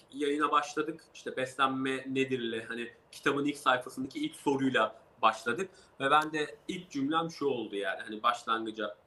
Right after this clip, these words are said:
e, besin öğeleri dedim. Karbonhidrat, protein, yağ, vitamin, mineral, makro, mikro boyutta işte su. Bunlar dedim. Aslında beslenmenin her şeyi bunlar. Bunları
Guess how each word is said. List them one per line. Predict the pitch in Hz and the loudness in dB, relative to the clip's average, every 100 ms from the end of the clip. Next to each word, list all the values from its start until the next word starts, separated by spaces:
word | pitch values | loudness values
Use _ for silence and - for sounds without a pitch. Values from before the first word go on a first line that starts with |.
| _ _ _ _ | _ _ _ _
e, | 123 117 113 107 104 _ _ - | -6 -4 -4 -6 -12 _ _ -4
besin | 147 151 160 | -2 0 2
öğeleri | 139 120 107 101 | 2 2 -2 -2
dedim. | 101 104 - - _ _ _ _ - | -4 -6 -12 -20 _ _ _ _ -14
Karbonhidrat, | - 120 123 127 123 123 123 - - | 2 2 2 -4 0 0 0 -8 -8
protein, | 127 - 127 123 117 - - _ - | -6 -4 -4 -4 -6 -12 -20 _ -4
yağ, | 127 123 120 120 - - - - | 4 6 6 4 -2 -20 -20 -18
vitamin, | 123 - 131 127 123 113 120 | -16 0 2 2 0 -4 -6
mineral, | 123 127 123 123 117 123 | -2 4 4 6 4 4
makro, | 127 - 127 | 2 4 0
mikro | 131 131 117 | 0 -2 -4
boyutta | 113 - 113 | -4 -4 -10
işte | - - | -10 -12
su. | - 143 131 135 - - _ _ _ | -2 2 2 0 -18 -20 _ _ _
Bunlar | 147 151 147 127 | 0 4 4 4
dedim. | 107 - - _ - | -6 -10 -20 _ 2
Aslında | 156 - 233 202 - | 2 0 -2 0 2
beslenmenin | 151 - 202 202 156 117 104 - - | 2 2 0 2 0 -2 -6 -14 -6
her | - 262 | 2 2
şeyi | - 202 165 147 | 2 -4 -4 -4
bunlar. | 151 127 104 - _ - _ _ | 0 2 2 0 _ -20 _ _
Bunları | 131 139 165 190 220 240 196 | -8 -4 0 2 4 4 2